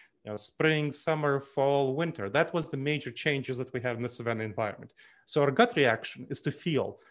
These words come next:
that the future will be much like today. You know, we had pandemics in the past that were pretty minor. They were located, localized, let's say, to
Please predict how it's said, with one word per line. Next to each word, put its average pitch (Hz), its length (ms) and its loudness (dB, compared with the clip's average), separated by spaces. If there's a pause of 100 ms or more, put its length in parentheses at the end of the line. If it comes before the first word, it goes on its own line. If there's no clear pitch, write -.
(180)
that 135 100 4
the 131 60 0
future 202 420 -2
will 160 100 2
be 143 100 -2
much 139 260 -4
like 131 180 -2
today. 107 300 -4 (460)
You 127 100 0
know, 117 140 2
we 139 140 2
had 165 240 4
pandemics 180 540 2
in 165 60 -2
the 156 80 0
past 160 280 0
that 156 140 -8
were 143 140 4
pretty 165 440 -2 (140)
minor. 139 480 2
They 117 120 0
were 120 200 0 (220)
located, 147 580 2 (340)
localized, 147 640 4
let's 120 160 -4
say, 120 440 0 (140)
to 117 420 -2